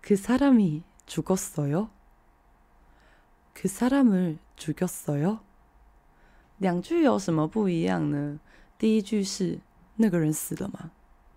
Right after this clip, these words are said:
那个人死了吗？"第二个是，"你把那个人杀了吗？你完成任务了吗？"是这种感觉啦。OK，那接下来呢，我们要来看一下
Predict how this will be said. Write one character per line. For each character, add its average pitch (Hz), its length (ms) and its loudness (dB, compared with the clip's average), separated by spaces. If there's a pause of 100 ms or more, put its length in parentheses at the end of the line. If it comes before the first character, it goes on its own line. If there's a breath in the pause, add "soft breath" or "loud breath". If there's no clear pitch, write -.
(380 loud breath)
那 240 100 -2
个 180 120 -6
人 170 100 -2
死 - 200 -10
了 - 120 -16
吗？" - 80 -20 (880 soft breath)
第 208 140 4
二 196 40 4
个 160 140 -2
是，" 151 260 -6 (520)
你 151 120 2
把 - 180 -2
那 160 120 2
个 165 100 0
人 - 160 -2
杀 - 300 -6
了 85 100 -6
吗？ - 160 -12 (720 soft breath)
你 143 180 2
完 147 300 -4
成 139 460 -2
任 156 320 2
务 180 140 0 (120)
了 143 140 -10
吗？" 139 240 -6 (580 soft breath)
是 160 300 -6 (240)
这 254 140 2
种 160 220 0
感 302 280 -6
觉 - 240 -12
啦。 - 360 -12 (200)
OK， - 340 -8 (600 soft breath)
那 262 260 2 (320)
接 - 160 -2
下 302 240 2
来 165 220 2
呢， 156 300 0 (280 soft breath)
我 143 120 -2
们 147 120 -2
要 180 200 -2
来 160 160 -4
看 185 240 -4
一 160 40 -4
下 175 300 -6